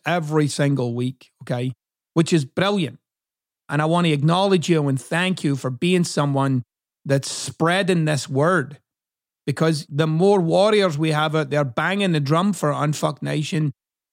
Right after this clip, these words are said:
the bigger the difference we get to make. And I should add, we get some fucking brilliant emails from people that are turning their lives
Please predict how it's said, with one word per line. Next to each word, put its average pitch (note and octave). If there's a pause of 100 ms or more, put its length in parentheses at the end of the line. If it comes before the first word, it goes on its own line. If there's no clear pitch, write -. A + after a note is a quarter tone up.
the D#3+
bigger F3+
the E3+
difference D#3
we C#3+
get C#3+
to C#3
make. E3+
And C#3
I E3+
should F#3
add, F3+ (680)
we F#3
get G3+
some C3+ (380)
fucking E3+
brilliant G3
emails E3+
from C#3+
people D3
that C#3
are C3 (120)
turning A3+
their E3+
lives E3+